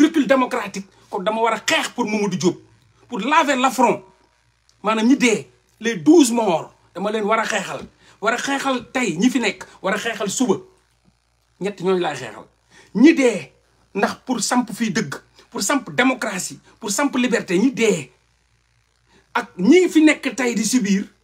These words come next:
ak ñi ñëw suba, man ñooñu laay xeexal. Je suis un rappeur.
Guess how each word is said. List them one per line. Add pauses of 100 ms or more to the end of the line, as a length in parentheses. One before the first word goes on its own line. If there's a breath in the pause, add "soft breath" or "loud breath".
(300)
ak
ñi
ñëw
suba, (120)
man
ñooñu
laay
xeexal.
Je
suis
un
rappeur.